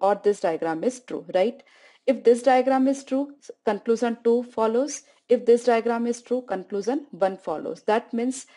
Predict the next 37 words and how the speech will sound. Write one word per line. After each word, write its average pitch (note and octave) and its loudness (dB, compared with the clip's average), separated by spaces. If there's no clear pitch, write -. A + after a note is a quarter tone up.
either G#3 4
this C#4+ -2
or A#3 4
this A#3 2
is - -2
true. D#3 -12
Both A3 2
of A#3 2
them B3 -2
simultaneously A3 -2
cannot F#3+ -6
be G3+ -2
true, C#4+ -8
but F#3+ -4
either F#3 0
this B3+ -4
or F#3+ 0
this G3 -6
be C4+ -10
true, D#3+ -10
because - -2
either G3 0
this G#3 2
diagram A#3+ -2
is B3 -6
correct C4 -6
or A#3 0
this F3+ -4
diagram - -8
is - -16
correct, - -14
right? A#3+ -4
So - -2
we G3+ -6
will A3 2
take A#3 0
option B3 -4